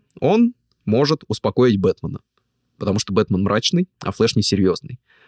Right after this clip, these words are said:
Когда нужно, он может поддержать Супермена. Когда нужно, он может очень неловко пофлиртовать с Чудо-женщиной. С зелеными фонарями у Флэшей вообще сложилась абсолютная дружба. У каждого Флэша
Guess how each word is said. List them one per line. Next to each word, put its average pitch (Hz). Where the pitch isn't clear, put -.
Когда 101
нужно, 170
он 175
может 170
поддержать 110
Супермена. 110
Когда 101
нужно, 170
он 165
может 147
очень 120
неловко 110
пофлиртовать 107
с -
Чудо-женщиной. 110
С -
зелеными 147
фонарями 147
у 104
Флэшей 123
вообще 110
сложилась 117
абсолютная 117
дружба. 101
У 107
каждого 107
Флэша 180